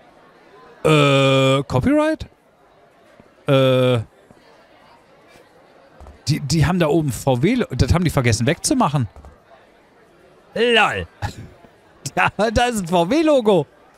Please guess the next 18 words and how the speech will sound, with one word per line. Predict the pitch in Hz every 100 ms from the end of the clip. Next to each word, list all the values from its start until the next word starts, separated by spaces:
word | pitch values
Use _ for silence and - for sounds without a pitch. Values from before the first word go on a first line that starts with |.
| _ - - - -
<laughs> |
Haben | - - - - - 202 - - 311
die | 233
anderen | 175 175
Autos | 160 247 175 151
auch | 165 214
sowas? | 285 302 330 - - - - - - -
Dass | 196
man | 214
noch | 196
erkennt, | 190 - 208 240 196
welche | 202 208 190
Originalmarke | 165 156 151 185 233 254
das | 254 254
ist? | 254 -
Glaub | 135 -
nicht, | 113 98
ne? | 107 135